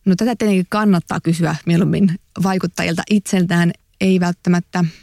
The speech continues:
minulta, mutta toki siellä niinku taustalla, monen taustalla sparranneena ja monen kanssa tätä polkua kulkeneena, niin sen mä voin ihan niinku rehellisesti, ja varmaan sen moni allekirjoittaa itsekin vaikuttajista, että se vaatii tosi paljon työtä. On varmasti toisinaan myös onnenkantamoisia,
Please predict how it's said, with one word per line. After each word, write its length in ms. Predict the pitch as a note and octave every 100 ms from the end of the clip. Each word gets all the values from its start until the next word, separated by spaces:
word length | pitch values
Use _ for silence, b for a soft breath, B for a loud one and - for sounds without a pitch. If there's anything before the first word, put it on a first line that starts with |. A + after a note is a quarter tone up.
| -
minulta, 340 | G3+ G#3+ F#3
mutta 260 | F#3 A3 G3+
toki 300 | A3 G3+ A3+
siellä 200 | G#3 F#3+
niinku 180 | F#3+ F#3
taustalla, 540 | G3+ G3+ - F3+ F3 D#3+ b b b b b _
monen 300 | A3 A3 G#3+
taustalla 440 | G3+ F#3+ - F3+
sparranneena 720 | E3+ F3+ F3+ E3+ E3+ E3 E3+
ja 160 | E3+ F3 - _
monen 240 | F#3+ F3 F3+
kanssa 240 | F3 - -
tätä 140 | F3 -
polkua 400 | F3 F3+ F3 -
kulkeneena, 500 | - D#3+ - D3 -
niin 200 | - F3+ E3+ B B B
sen 240 | - G3 G3
mä 140 | F#3+
voin 240 | E3 E3+ E3+ -
ihan 260 | F3 F3
niinku 180 | E3+ E3+
rehellisesti, 540 | F3 F3+ F3 E3+ -
ja 60 | F3
varmaan 300 | E3+ F3 F3
sen 180 | F#3+ F#3
moni 240 | F#3 F3+
allekirjoittaa 580 | F3+ F3+ F#3 F#3 F#3+ F#3+ F#3+
itsekin 380 | F#3+ F#3+ -
vaikuttajista, 600 | F#3 F3+ F#3 - F3 -
että 120 | F3 -
se 80 |
vaatii 220 | F3+ F3 F3+
tosi 220 | F3+ F3
paljon 320 | F3 F3 F3
työtä. 440 | - E3+ - - F#3 B B B B B
On 180 | A#3+ A#3
varmasti 340 | F#3 F3+ -
toisinaan 380 | G#3+ G3+ F3+ E3
myös 220 | E3+ E3+
onnenkantamoisia, 920 | - F3 E3+ - F3+ - - G3 G#3